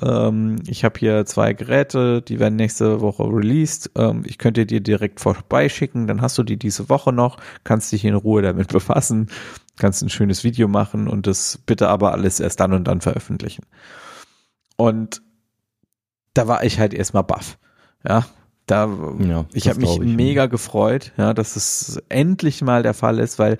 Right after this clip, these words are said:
Speaker 1: ihr müsst wissen, die ganzen anderen, ähm,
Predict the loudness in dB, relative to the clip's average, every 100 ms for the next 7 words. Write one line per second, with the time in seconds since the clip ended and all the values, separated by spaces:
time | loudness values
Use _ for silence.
0 | -6 -20 _ 0 0 0 -2 -2 0 0
1 | 0 0 -4 -2 -2 2 2 0 -2 0
2 | 0 0 0 0 -4